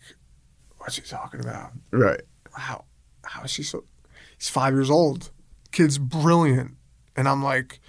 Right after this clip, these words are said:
Speaker 1: and then I'm like, "My parents were assholes." <laughs>
Speaker 2: Right.
Speaker 1: They fucked me up, man.
Speaker 2: Yeah.
Speaker 1: And, like, I realized, like, wow, like, I really came up in a way that was terrible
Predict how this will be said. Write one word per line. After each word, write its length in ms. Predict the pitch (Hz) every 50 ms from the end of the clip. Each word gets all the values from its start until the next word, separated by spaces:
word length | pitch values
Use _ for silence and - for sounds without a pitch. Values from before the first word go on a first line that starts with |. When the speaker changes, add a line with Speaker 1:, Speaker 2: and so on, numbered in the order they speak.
| - - - - - - - - - - _ _ _ _ - _ _ - - -
Speaker 1:
and 120 | 147 160
then 120 | 185 202 202
I'm 120 | 196 180
like, 200 | 151 143 127 -
"My 120 | 151 165 160
parents 420 | - - 226 254 214 175 151 -
were 120 | 139 - 147
assholes." 520 | 160 165 160 - - - 160 165 - - 427
<laughs> 60 | 392 - - - 170 - - 269 - - - 202 - -
Speaker 2:
Right. 140 | 196 - -
Speaker 1:
They 100 | 220 302
fucked 400 | 156 - - 226 214 180 - -
me 160 | 349 339 240
up, 180 | 269 294 226 170
man. 340 | 160 151 151 165 214 240 240
Speaker 2:
Yeah. 320 | 139 127 127 117 107 95 - - - - _
Speaker 1:
And, 180 | - 175 180 185
like, 160 | 196 190 180
I 60 | 185
realized, 520 | 175 156 151 180 247 285 262 196 160 143 131
like, 100 | 143 127
wow, 460 | 151 202 208 165 143 143 139 139 127 - - _ _ _ _ _ - - - -
like, 520 | 147 156 151 147 143 131 123 - - - _ _ _ _ _ _ _ _ _ - - - _ _ -
I 140 | 143 185 233
really 960 | 247 196 156 147 160 185 190 185 185 190 190 180 175 175 170 165 156 151 151 - - - _ _ _ _ _ _ _ - -
came 280 | - - 180 180 175 170
up 200 | 170 180 180 - - _ _ _ _ _ _ _ _ _ - - - _ - - - - - - _ _ - - - - _ _ _ - - - _ - - - - -
in 140 | - 160 151
a 80 | 156 151
way 340 | 143 147 160 160 160 165 160
that 160 | 151 147 131
was 160 | 135 131 -
terrible 600 | - - - 139 127 127 131 - - - - -